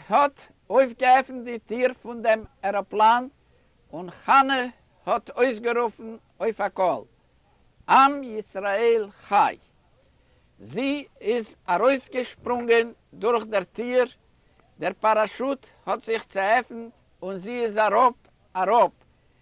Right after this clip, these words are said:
זי האט גאר נישט, נישט געזען. פלוצלינג איז זי א פאל געטון אויף דער ערד. די ערשטע זאך, וואס זי האט געטראכט, איז געווען.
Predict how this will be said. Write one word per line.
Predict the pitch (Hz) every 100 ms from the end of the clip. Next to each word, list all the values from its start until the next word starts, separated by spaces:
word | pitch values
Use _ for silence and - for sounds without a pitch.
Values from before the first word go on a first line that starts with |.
| _ _ _
זי | 113 202 247 226 -
האט | 190 202
גאר | 185 202 269
נישט, | 262 262 - -
נישט | 233 226
געזען. | 196 220 196 180 123 - _ _ _ _ _ _
פלוצלינג | - 196 294 - 247 247 - _ _ _ -
איז | 185 175
זי | 180 254 247 -
א | 170
פאל | - 214 247
געטון | 233 214 - 208 190 - 156
אויף | 170
דער | 175 160
ערד. | 147 92 - _ _ _ _ _ _ _ _ _ _
די | 117 -
ערשטע | 240 302 269 - 262
זאך, | 226 208 240 240 - - _ -
וואס | 185 196
זי | 175 247 262 233 202 _ -
האט | 208
געטראכט, | 208 202 175 196 202 226 - -
איז | 196 202
געווען. | 196 190 160